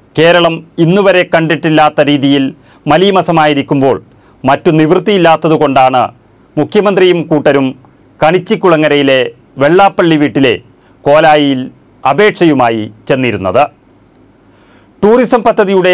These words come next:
ഭാഗമായി പിൽഗ്രിം ഫെസിലിറ്റേഷൻ സെന്റർ സർക്കാർ അനുവദിച്ചത് കണിച്ചിക്കുളങ്ങര ക്ഷേത്രത്തിനായിരുന്നു. സർക്കാർ തലത്തിൽ അതിൻ്റെ ഉദ്ഘാടനം നടത്തിയതും ക്ഷേത്ര പരിസരത്തായിരുന്നു. മുഖ്യമന്ത്രിയെ കൂടാതെ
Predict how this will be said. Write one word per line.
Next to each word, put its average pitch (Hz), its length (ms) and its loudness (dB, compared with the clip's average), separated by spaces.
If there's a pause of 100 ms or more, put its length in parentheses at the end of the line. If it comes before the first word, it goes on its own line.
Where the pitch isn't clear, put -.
(140)
ഭാഗമായി 160 500 0 (520)
പിൽഗ്രിം 180 520 0
ഫെസിലിറ്റേഷൻ 175 680 -2 (140)
സെന്റർ 151 320 0 (720)
സർക്കാർ 185 400 2 (280)
അനുവദിച്ചത് 165 540 0 (560)
കണിച്ചിക്കുളങ്ങര 170 680 0 (240)
ക്ഷേത്രത്തിനായിരുന്നു. 120 800 -2 (880)
സർക്കാർ 165 440 2
തലത്തിൽ 165 320 0 (320)
അതിൻ്റെ 175 320 0
ഉദ്ഘാടനം 175 520 0 (800)
നടത്തിയതും 156 480 0 (340)
ക്ഷേത്ര 156 380 0
പരിസരത്തായിരുന്നു. 110 720 -2 (960)
മുഖ്യമന്ത്രിയെ 170 640 0
കൂടാതെ 147 400 2